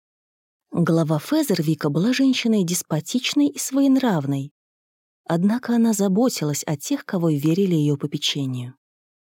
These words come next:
В пансионе проживало около полусотни девиц. Всех их распределили в комнаты по двое. Однако в июле больше половины пансионерок разъехались на каникулы.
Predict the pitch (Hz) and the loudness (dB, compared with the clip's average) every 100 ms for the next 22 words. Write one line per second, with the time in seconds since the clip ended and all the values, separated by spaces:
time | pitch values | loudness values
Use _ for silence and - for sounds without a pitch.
0 | _ _ - - 202 196 220 269 349 330 | _ _ -12 -2 0 2 2 2 2 2
1 | 262 220 220 254 285 - 247 285 269 - | 2 2 4 4 2 0 0 0 0 0
2 | 233 - 190 214 208 180 180 143 131 - | -2 0 -2 2 0 2 0 -2 -6 -10
3 | - _ _ _ _ _ _ _ - - | -14 _ _ _ _ _ _ _ -10 -2
4 | 294 294 - 254 - 196 196 240 226 - | 0 0 -2 -4 -2 0 2 2 0 0
5 | 240 214 196 202 202 185 185 139 127 - | 2 2 2 0 0 2 2 2 -4 -12
6 | _ _ _ _ _ - 240 370 - 285 | _ _ _ _ _ -2 2 2 2 2
7 | 285 320 285 196 233 - 202 190 185 170 | 4 6 4 4 0 -2 0 2 4 2
8 | 147 165 - 285 320 294 202 185 214 247 | 0 -2 2 2 2 0 -2 0 0 0
9 | 233 - 233 226 208 143 - 135 131 | -2 0 -2 0 2 2 0 -6 -8